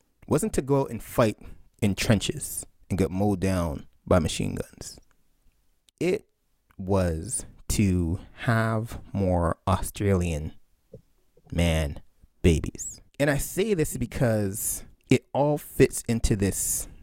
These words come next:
British, English, British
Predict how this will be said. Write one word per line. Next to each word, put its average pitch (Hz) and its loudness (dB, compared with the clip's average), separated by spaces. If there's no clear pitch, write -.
British, - 0
English, 127 0
British - -2